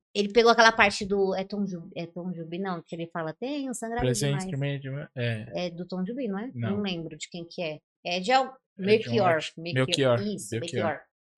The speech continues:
Speaker 1: E essa parte, misturado com o que ele fala, e ele convidou outros artistas, você fala, "Gente, que música foda, que energia." Aí você pega outras músicas pra ouvir dele, a mesma coisa.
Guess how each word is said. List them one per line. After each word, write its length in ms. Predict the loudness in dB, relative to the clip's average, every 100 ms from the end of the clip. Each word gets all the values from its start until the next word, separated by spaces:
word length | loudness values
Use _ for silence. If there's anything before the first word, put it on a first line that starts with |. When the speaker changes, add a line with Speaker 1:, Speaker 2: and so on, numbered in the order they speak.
| _ _ _ _ -10
Speaker 1:
E 340 | -6 -2 0
essa 180 | 0 0
parte, 680 | 0 4 6 6 4 0 -2
misturado 420 | -4 -2 -2 -2 -4
com 180 | -6 -2
o 20 |
que 100 | -2
ele 140 | -2
fala, 680 | -4 2 6 6 6 4 2
e 520 | 0 -4 -4 -6 -4
ele 160 | -6 -8
convidou 440 | -14 -10 -6 -2
outros 240 | -4 -4 -6
artistas, 500 | -4 -2 -2 -4 -12 _ _ _ _ _
você 180 | -10 -8
fala, 220 | -4 -2
"Gente, 440 | -2 -2 -2 -4 -6
que 220 | -6 -4
música 580 | -2 0 0 -2 -6 -10
foda, 440 | -10 -2 0 0 -2
que 120 | -2
energia." 500 | -2 0 -2 0 2
Aí 80 | 2
você 100 | 2
pega 200 | 2 2
outras 260 | 2 0 -2
músicas 300 | -4 -10 -8
pra 120 | -6
ouvir 180 | -4 -2
dele, 220 | 0 0 -2
a 80 |
mesma 420 | -2 -2 -2 -6 0
coisa. 480 | 2 2 0 -6